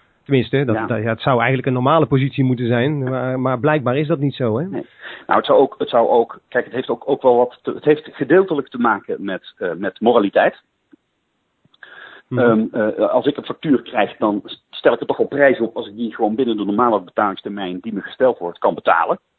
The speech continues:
Speaker 1: Ja.
Speaker 2: Eh, er, er is een groep ondernemers die, eh, de, die moraliteit mist. <clears throat> Dat is een punt.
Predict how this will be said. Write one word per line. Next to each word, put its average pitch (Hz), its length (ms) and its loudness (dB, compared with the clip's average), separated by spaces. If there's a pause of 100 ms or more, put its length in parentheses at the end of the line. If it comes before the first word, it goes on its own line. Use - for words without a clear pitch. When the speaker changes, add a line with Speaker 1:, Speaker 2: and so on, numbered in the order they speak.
(580)
Speaker 1:
Ja. 139 200 -4 (460)
Speaker 2:
Eh, 113 560 0
er, 107 220 -4
er 120 100 -2
is 131 100 -2
een 120 60 -4
groep 156 220 -4
ondernemers 131 580 -4
die, 120 240 -6
eh, 107 300 0 (120)
de, 113 300 -2
die 135 140 -2
moraliteit 107 580 2
mist. 95 260 -8 (280)
<clears throat> - 440 -4 (240)
Dat - 180 0
is 117 60 -6
een 117 100 -2
punt. 135 280 0